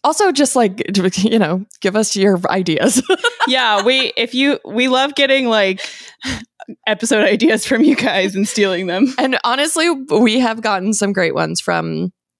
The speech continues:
Speaker 1: from listeners. So thank you so much.
Speaker 2: Yes. Um, yeah, awesome. So, so yeah, you can always reach out to us at hi at dunk dot town. Let's talk about Basketball Wives. Let's get into the show. <laughs>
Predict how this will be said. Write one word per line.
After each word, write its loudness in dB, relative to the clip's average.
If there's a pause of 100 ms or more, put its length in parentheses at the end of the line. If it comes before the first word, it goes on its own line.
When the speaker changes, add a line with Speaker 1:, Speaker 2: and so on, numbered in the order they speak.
(100)
Speaker 1:
from -2
listeners. -2
So 0
thank -4
you 0
so -2
much. -6 (160)
Speaker 2:
Yes. -4 (140)
Um, 0 (920)
yeah, 0 (120)
awesome. -2
So, 2
so -2
yeah, 2
you 0
can 2
always 2
reach 0
out 0
to 2
us 2
at -4
hi -2
at 0
dunk 0
dot 0
town. 4 (680)
Let's 0
talk 0
about 0
Basketball 0
Wives. 0 (1800)
Let's -2
get 2
into 4
the 2
show. 2
<laughs> -4